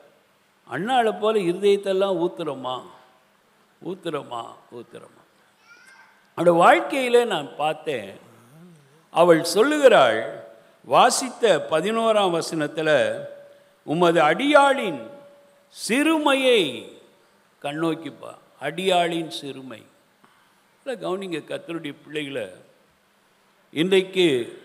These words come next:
வந்திருக்கிற தேவ ஜனங்களாகட்டும், அல்லது உங்களுடைய வீடுகளிலே உட்கார்ந்து கொண்டு இந்த ஆராதனையை பார்த்து கொண்டு இருக்கிற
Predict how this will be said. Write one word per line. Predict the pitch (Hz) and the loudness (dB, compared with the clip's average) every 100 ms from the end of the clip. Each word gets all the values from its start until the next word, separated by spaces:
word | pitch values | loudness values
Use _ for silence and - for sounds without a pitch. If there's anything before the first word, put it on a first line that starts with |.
| - | -8
வந்திருக்கிற | 131 185 254 277 240 240 220 | -2 0 0 -2 -2 2 2
தேவ | 165 170 208 196 | 2 2 4 2
ஜனங்களாகட்டும், | - 165 170 175 160 143 - 131 - 175 226 - - _ _ _ _ _ _ _ _ | -2 -2 0 0 2 0 -4 -10 -6 -6 -8 -20 -20 _ _ _ _ _ _ _ _
அல்லது | - 190 202 196 | -6 0 0 2
உங்களுடைய | 196 190 170 | 2 0 0
வீடுகளிலே | 220 302 302 285 277 269 | 0 2 2 2 2 6
உட்கார்ந்து | 262 202 185 226 226 220 220 202 | 6 4 0 6 8 6 0 2
கொண்டு | 196 175 190 175 135 113 - - - _ _ _ - | 0 2 2 4 2 0 -10 -20 -20 _ _ _ -6
இந்த | 175 180 | -2 2
ஆராதனையை | 165 156 214 240 247 240 233 226 - | 4 6 6 10 8 8 0 -2 -4
பார்த்து | 156 160 180 185 180 | -2 -2 -2 -8 -6
கொண்டு | 170 156 | -6 -4
இருக்கிற | 160 156 170 160 147 113 | -6 -6 -2 -2 -2 -4